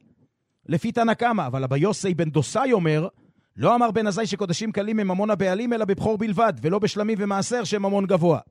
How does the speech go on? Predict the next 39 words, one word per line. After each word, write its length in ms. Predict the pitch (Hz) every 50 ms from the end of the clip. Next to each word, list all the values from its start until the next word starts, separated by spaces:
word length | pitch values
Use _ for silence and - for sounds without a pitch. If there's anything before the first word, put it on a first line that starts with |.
| _ _ _ _
שכן 320 | - 139 139 - 214 220
קדושת 340 | 170 165 196 - 220 214 -
שלמים 280 | - 202 208 220 202
חמורה 340 | 135 170 185 190 175 196 208
יותר 240 | 208 196 - 208 196
מקדושת 400 | 196 170 143 156 165 - 190 185
בכור, 300 | 160 185 127 151 180 196
בכך 280 | 180 180 - - - 131
שהם 140 | - 196 180
טעונים 340 | - 185 175 175 185 202 190
שמיכה 340 | - - 190 165 156 185 180
ונסכים 400 | 190 185 175 - 170 156 190 196 185
ותנופת 340 | 151 175 170 - 185 170
חזה 200 | - 185 160 175 175
ושוק, 480 | 170 156 - 156 139 151 - _ - - _ _ _ _ _ _ _ _ _ -
ודווקא 320 | 110 127 180 185 - 196
בכור 260 | - - - 214 208
הקל 260 | 190 - - 233 262 254
מהם 160 | 233 220 208 202
נחשב 240 | 190 - - 208
ממון 300 | 202 208 208 208 220 220
בעלים, 360 | 180 220 220 220 233 254 233 - _ _ _ _ _ _ _ _ _ -
ומעשר 380 | 101 117 143 151 151 - 214 220
הוא 140 | 202 196
ממון 220 | 190 190 196 202 196
גבוה, 400 | 165 185 156 147 165 160 175 202 -
מהטעם 420 | 165 170 170 175 - 202 202 208
המבואר 320 | 202 196 175 175 196 196 208
לעיל 180 | 214 226 240
בשיטת 360 | 202 196 - 185 - 208 202 175
בן 120 | 214 214
עזאי, 260 | 214 170 226 240 254 - _ _ _ _ _ _ -
ועל 220 | 117 139 151 156 -
כן 220 | - 254 262 233
אינו 140 | 233 233 240
נוהג 160 | 247 254 196
בהם 200 | 156 220 226 220
החיוב 360 | 208 - 190 208 233 226 170 208
האמור." 360 | 202 190 190 185 165 135